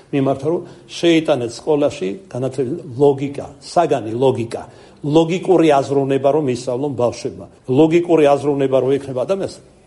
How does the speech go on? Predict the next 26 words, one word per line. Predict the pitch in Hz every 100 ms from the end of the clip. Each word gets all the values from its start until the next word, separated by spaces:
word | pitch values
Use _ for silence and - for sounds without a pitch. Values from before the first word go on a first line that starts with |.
| -
ბევრი | 143 143 139
შესთომისგან | - 131 - 143 135 180 151
ის | 113
იქნება | 131 - 139
დაზღვეული. | 156 113 107 123 104 92 - - - -
არ | 175 202
ჩაიდეს, | - 131 117 - -
არ | 143 190
გადადგამს | 180 135 131 160 -
იმ | 139
ნაბის. | 117 107 113 -
იმიტომ | - 156 170
რომ | 120
გაანალიზებს, | 151 170 185 185 175 127 - 123
რომ | 208
რა | 220 143
შედეგი | - 156 151 160
შეიძლება | - 127 135 143
მას | 151
მოხვდეს. | - 120 - 101 - -
დღეს | 131 180 160
ადამიანები | 165 160 165 160
როგორ | 156 147
ცხოვრობენ? | - 143 101 90 _ -
აფექტით, | 156 160 160 143 - 117 - - _
გრძნობებით, | - - 123 139 131 139 123 117